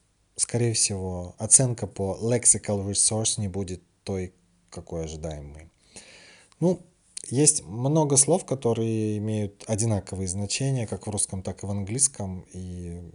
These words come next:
являются интернациональными. Ну, например, слово device. Мы знаем, что такое девайс по-русски, что такое девайс по-английски. Это, конечно, заимствованное слово, которое пришло в русский из английского, и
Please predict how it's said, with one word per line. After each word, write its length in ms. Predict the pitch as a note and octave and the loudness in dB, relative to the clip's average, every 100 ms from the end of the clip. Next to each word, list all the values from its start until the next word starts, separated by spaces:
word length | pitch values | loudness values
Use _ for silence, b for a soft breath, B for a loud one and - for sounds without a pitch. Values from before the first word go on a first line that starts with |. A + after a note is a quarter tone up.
| - | -14
являются 480 | F#2 F#2 F#2 E2+ F2+ | -8 -4 -4 -4 -6
интернациональными. 840 | - F#2+ F#2 G2+ G2+ B2+ A#2+ F#2 | -8 -4 -2 0 -2 -2 -2 -4
Ну, 100 | A2+ | -4
например, 400 | D3+ - F#2+ F#2+ | -6 -4 -4 -4
слово 340 | - G2+ G2 F#2 | -4 -2 -2 -4
device. 680 | E2 D#2+ D#2+ E2 - - - B B B B B B B _ - | -4 -2 -2 -2 -2 -4 -10 B B B B B B B _ -6
Мы 200 | G#2+ F#2 | -2 -2
знаем, 220 | E2+ D#2+ | -2 -4
что 140 | - | -6
такое 220 | - - | -6 -4
девайс 640 | F2+ G2 A2 C#3 C3+ - - - _ _ _ _ _ | -2 0 2 4 4 4 0 -16 _ _ _ _ _
по-русски, 540 | - G#2+ C#3 - B2 A#2+ | -4 0 0 -2 -2 -2
что 180 | - | -4
такое 240 | G2 - F2+ | -8 -8 -8
девайс 340 | E2+ F2 E2 | -4 -4 -4
по-английски. 540 | - F2+ F2+ E2+ - F2+ | -4 -6 -4 -2 -2 -6
Это, 180 | - | -8
конечно, 460 | D#3+ F#2+ F2 - F2+ | -8 -6 -6 -6 -2
заимствованное 680 | G2+ G#2+ G2 - F#2 F2 F2+ | 0 2 0 -2 -4 -6 -2
слово, 340 | - B2+ D3 | 0 0 -2
которое 380 | C3+ - E2+ E2+ | -2 -6 -8 -10
пришло 340 | E2+ E2+ - F2 | -8 -8 -6 -8
в 80 | |
русский 380 | E2 D2+ - - | -6 -6 -8 -6
из 100 | D#2+ | -8
английского, 560 | D#2+ E2+ A#2+ - - E2 | -6 -6 -4 -4 -4 -8
и 240 | F2+ G2 | -8 -10